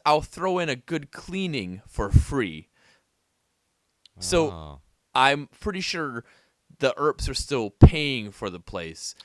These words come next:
Speaker 2: Yeah.
Speaker 1: but that the sheriff said, like, "I'll get it cleaned up for you for free."
Speaker 2: Interesting. Yeah, I wonder, uh,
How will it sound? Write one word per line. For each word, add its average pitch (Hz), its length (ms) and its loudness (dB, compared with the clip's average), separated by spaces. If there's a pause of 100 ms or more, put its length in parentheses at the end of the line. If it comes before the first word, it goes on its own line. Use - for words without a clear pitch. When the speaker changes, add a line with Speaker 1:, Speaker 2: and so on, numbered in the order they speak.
Speaker 2:
Yeah. 98 220 -10
Speaker 1:
but 101 300 -2
that 110 160 -6
the 104 100 -14
sheriff 104 440 -8
said, 98 200 -10
like, 87 300 -12
"I'll 101 280 0 (140)
get 113 140 -2
it - 140 -10
cleaned 98 320 -8
up - 180 -6
for 87 160 -10
you 76 160 -14
for 78 160 -20
free." 73 380 -18 (1500)
Speaker 2:
Interesting. 76 520 -16 (1200)
Yeah, 147 320 4
I 113 120 -2
wonder, 135 380 -4
uh, 98 260 -2